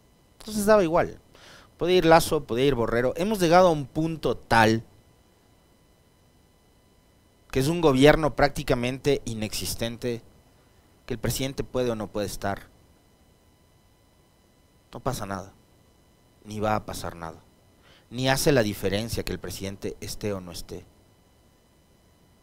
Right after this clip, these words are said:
Sea él, sea Borrero, sea Cucalón, o sea quien sea, a donde vayan, van a llegar con promesas. Promesas que no se van a cumplir. Entonces da igual.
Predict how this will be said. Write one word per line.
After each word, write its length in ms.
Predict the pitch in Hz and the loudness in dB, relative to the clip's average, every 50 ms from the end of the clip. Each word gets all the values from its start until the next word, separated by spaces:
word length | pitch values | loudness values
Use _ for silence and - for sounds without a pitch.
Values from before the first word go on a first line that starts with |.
| _ _ _ | _ _ _
Sea 360 | - - - 220 226 202 160 | -8 0 6 8 10 12 12
él, 300 | 135 135 131 113 98 - | 10 10 8 6 4 0
sea 220 | - - - 127 139 | -2 0 2 4 4
Borrero, 440 | 131 117 98 101 110 117 107 98 87 | 4 2 2 2 2 0 0 0 -2
sea 180 | - 120 113 | -4 -6 -6
Cucalón, 460 | - 131 113 - 107 104 110 110 104 | -6 -6 -4 -2 0 0 0 -2 -4
o 60 | 95 - | -6 -4
sea 160 | - 160 170 | -2 -2 -2
quien 260 | - - 147 113 98 | -2 -4 -8 -6 -4
sea, 500 | - - - 156 143 120 87 85 101 - - - _ _ _ _ _ _ _ _ _ _ _ _ - | -2 2 4 4 6 4 4 0 -4 -10 -18 -20 _ _ _ _ _ _ _ _ _ _ _ _ -4
a 120 | 127 127 | 0 0
donde 340 | 127 131 123 123 120 117 117 | 0 0 0 0 2 2 6
vayan, 540 | 127 160 190 202 165 127 113 135 151 151 - - _ _ _ - | 10 10 10 10 10 8 4 0 -4 -8 -14 -18 _ _ _ -8
van 160 | 127 143 165 | -6 -4 -2
a 40 | 180 | -2
llegar 240 | 165 160 156 175 170 | 0 2 2 2 2
con 160 | - 165 143 | 0 -4 -8
promesas. 580 | - 110 107 110 139 147 - - - - - - _ _ _ _ _ _ _ _ _ _ _ _ _ _ _ _ _ _ _ _ _ _ _ _ _ _ _ _ _ - | -6 -6 -6 -6 -8 -10 -10 -12 -16 -18 -20 -20 _ _ _ _ _ _ _ _ _ _ _ _ _ _ _ _ _ _ _ _ _ _ _ _ _ _ _ _ _ -8
Promesas 440 | 113 120 131 151 175 - 196 170 | -6 -4 -2 -2 0 0 0 0
que 120 | - - 131 | 0 -2 -4
no 100 | 127 127 | -6 -4
se 120 | - 127 | -4 -2
van 120 | 123 127 131 | -2 -2 -2
a 80 | - | -4
cumplir. 380 | - 104 95 - 98 104 92 - - _ _ _ _ _ _ _ _ _ _ _ _ _ _ _ _ _ _ _ - | -6 -10 -12 -10 -10 -10 -10 -12 -18 _ _ _ _ _ _ _ _ _ _ _ _ _ _ _ _ _ _ _ -20
Entonces 260 | 104 - 120 117 110 | -10 -6 -4 -2 -2
da 80 | 117 | -2
igual. 300 | 113 98 92 98 90 78 | -2 -2 -4 -6 -6 -8